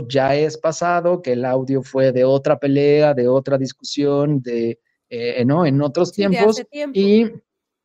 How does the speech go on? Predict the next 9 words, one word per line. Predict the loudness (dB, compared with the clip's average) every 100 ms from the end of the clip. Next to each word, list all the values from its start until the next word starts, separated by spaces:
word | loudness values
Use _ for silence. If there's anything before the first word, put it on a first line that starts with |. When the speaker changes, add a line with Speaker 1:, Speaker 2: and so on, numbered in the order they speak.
| _ _ _
Speaker 1:
y | -8 -6 -4
podría, | 0 0 2 2 2 0
pues, | -2 -4 -6
este, | -6 -8 -8 -6 -6
sí, | -4 -4 0
ya | 0 0
poner | -2 0 -2 -2
ahora | -4 -2 0 2 2 0
sí, | -2 0 0 -2